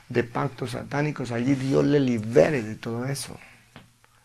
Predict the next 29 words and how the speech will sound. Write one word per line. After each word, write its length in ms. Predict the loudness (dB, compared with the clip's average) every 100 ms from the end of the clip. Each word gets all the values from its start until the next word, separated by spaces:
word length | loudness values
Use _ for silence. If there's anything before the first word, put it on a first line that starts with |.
| _
Otro 260 | 2 8 8
problema, 380 | 12 12 12 12
he 20 |
escuchado 540 | 8 4 10 10 10
comentarios 760 | 6 4 2 4 8 8 8 4
como 260 | -2 -2 -2
sueltos 500 | 8 10 10 6 0
de 80 | 0
algunos 300 | 0 -2 0
predicadores 680 | 0 0 2 4 6 4
con 180 | -2 -2
relación 440 | 0 0 -2 -4
a 40 | -4
los 160 | -4
encuentros, 540 | -6 -6 -4 -4 -6 -10 -14 -20 -20 -18 -20 _
que 120 | 6
dicen 320 | 6 6 2
que 140 | 0 -2
son 260 | 0 -2 0
encuentros 520 | 0 -2 0 0 2
de 100 | 2
regresión 1400 | 0 -2 -2 -4 -4 -2 2 2 2 2 0 -2 -4 -6
psicológica, 800 | -2 2 4 4 4 0 -2 -6
psicoanalista. 760 | -6 -6 -4 4 4 4 -4 -6
Yo 140 | -6 -4
quiero 220 | -2 -2
decirles 280 | -2 -6 -4
que 140 | -4
no. 160 | -4